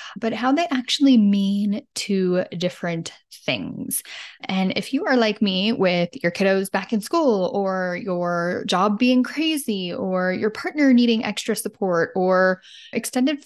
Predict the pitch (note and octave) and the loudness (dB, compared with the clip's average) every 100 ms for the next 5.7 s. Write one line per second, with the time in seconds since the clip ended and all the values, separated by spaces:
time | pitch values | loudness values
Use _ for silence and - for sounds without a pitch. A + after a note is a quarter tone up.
0 | - C4+ D#4+ C#4+ G#3 - B3 C#4+ D4+ D4+ | 0 2 4 4 2 2 0 0 -2 -6
1 | B3 C#4 C#4+ A3+ - G3 G3+ - A3+ D4+ | -4 -2 -2 -4 -4 -4 -2 0 2 2
2 | C#4 B3+ C4+ G#3+ F3 F3+ G3+ - D4 D#4+ | 2 0 0 -2 -2 -4 -4 0 0 0
3 | C#4 C4 B3 F#3+ - G3+ G3+ G3 G3 - | 4 6 6 2 -2 -2 0 0 0 -2
4 | F3+ F3+ D#3+ G3+ C#4+ A#3 G3 F#3+ - A3+ | -4 -2 0 2 2 0 -2 -2 -2 2
5 | B3+ B3 A#3 G3 F#3 C4 | 4 6 4 4 2 0